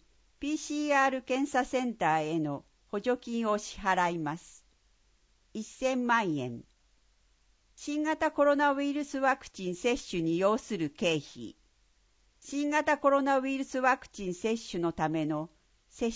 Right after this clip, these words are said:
種券を作成、郵送し、合わせて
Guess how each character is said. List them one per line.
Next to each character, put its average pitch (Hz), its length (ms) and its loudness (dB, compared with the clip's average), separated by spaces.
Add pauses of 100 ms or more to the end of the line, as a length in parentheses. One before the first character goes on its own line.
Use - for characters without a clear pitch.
種 294 120 -6
券 208 320 0
を 151 100 -4
作 - 320 -4
成、 220 480 -4 (160)
郵 240 200 -4
送 220 300 -2
し、 202 380 -12 (420)
合 226 140 2
わ 294 120 4
せ 240 140 -2
て 151 400 -4